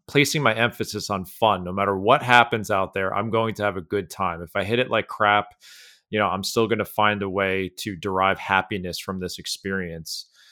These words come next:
And that's hard to do in this game. Um, so yeah, that, that's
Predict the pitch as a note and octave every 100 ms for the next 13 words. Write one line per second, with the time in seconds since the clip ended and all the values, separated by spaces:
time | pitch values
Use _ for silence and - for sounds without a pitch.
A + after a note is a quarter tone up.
0 | _ _ - G#2+ B2+ - B2+ B2+ B2 A2+
1 | A#2 G2+ E2+ - F2+ D#2+ D#2 - _ -
2 | F#2+ F#2 F2+ F2 - _ - A#2+ A2 G#2
3 | G2+ F#2 - _ _ _ _ _ - C3
4 | C3 C#3 C#3 C3 - -